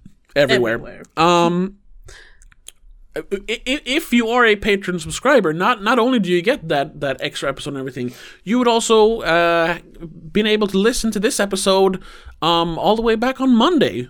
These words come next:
Speaker 1: when we're recording this.
Speaker 2: Yes.
Speaker 1: Um, because if you're watching this on YouTube or listening to it on all the major podcast platforms, Apple Podcasts, uh, uh, Spotify, Google Podcasts, whatever, it's Thursday.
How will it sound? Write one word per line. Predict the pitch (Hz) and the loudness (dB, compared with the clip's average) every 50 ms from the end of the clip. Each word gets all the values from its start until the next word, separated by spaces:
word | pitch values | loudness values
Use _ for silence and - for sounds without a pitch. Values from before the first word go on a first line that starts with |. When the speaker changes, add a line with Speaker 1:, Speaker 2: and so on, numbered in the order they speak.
| _ _ | _ _
Speaker 1:
when | - 151 175 190 | -6 -2 0 0
we're | 190 | 2
recording | 208 220 202 - - 311 349 294 196 | 0 0 -2 0 0 2 2 2 0
this. | 117 101 98 - - - - - - - - - | 0 -2 -6 -6 -8 -10 -10 -12 -18 -20 -20 -16
Speaker 2:
Yes. | - 247 339 427 | -10 -6 -4 -2
Speaker 1:
Um, | - 127 127 127 127 - - - | -2 0 -2 -2 -4 -6 -8 -8
because | 143 - 160 147 - - - - - | -4 -2 -2 -2 -2 -4 -6 -4 -2
if | - 139 - | -4 -4 0
you're | 151 151 151 147 | 2 2 2 2
watching | 139 151 160 180 185 202 196 | 2 2 0 0 2 2 2
this | 185 170 175 | 2 2 2
on | 175 | 2
YouTube | 180 202 208 208 240 254 247 | 2 2 4 4 2 4 4
or | 214 175 | 4 2
listening | 160 175 165 190 170 165 | 2 2 0 -2 -2 0
to | - 185 | 2 2
it | 165 170 | 2 2
on | 175 175 | 2 2
all | 175 180 180 | 2 2 2
the | 175 | 2
major | 175 175 180 180 170 175 | 2 2 2 0 0 -2
podcast | - - 185 175 175 - - 175 160 165 - _ - | -4 -2 -2 -2 -2 -2 -4 -6 -6 -6 -8 _ -8
platforms, | - 180 175 - - 185 190 226 262 262 247 - - - - | -6 -4 -4 -4 -2 -2 0 0 -2 -4 -8 -10 -10 -8 -6
Apple | 139 131 139 139 | -6 -6 -8 -8
Podcasts, | - 151 131 135 147 - 151 135 127 127 - - - - - - - - - - - - - - _ - | -4 -4 -4 -4 -4 -6 -6 -4 -4 -4 -6 -10 -16 -18 -20 -20 -20 -20 -20 -20 -20 -20 -20 -18 _ -4
uh, | - | -2
uh, | 120 123 120 110 107 107 - - 104 104 | -2 0 0 0 0 -2 -2 -4 -6 -6
Spotify, | 98 - - 143 135 131 127 - 139 127 120 120 120 120 123 - | -8 -8 -6 -4 -4 -4 -2 -2 -2 -2 -2 -2 -4 -6 -8 -8
Google | - 139 135 131 123 | -8 -6 -4 -4 -4
Podcasts, | 127 131 117 120 - - 110 107 - - | -4 -4 -6 -6 -6 -6 -6 -6 -2 0
whatever, | 208 202 160 139 156 185 196 - - - - - - - - - | 0 0 2 2 0 -2 -2 -6 -12 -18 -14 -10 -8 -8 -6 -4
it's | - 143 - - | -4 -4 -4 -6
Thursday. | - - 180 - - - - 110 - - | -4 -2 0 0 0 -2 -4 -6 -6 -8